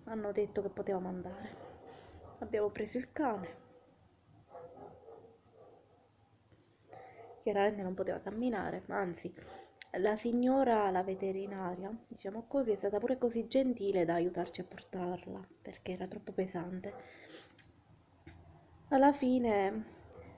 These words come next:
io sono salita dietro col cane e stavano per entrare i miei genitori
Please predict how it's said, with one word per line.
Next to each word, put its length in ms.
io 160
sono 220
salita 440
dietro 840
col 240
cane 500
e 400
stavano 460
per 120
entrare 340
i 40
miei 220
genitori 680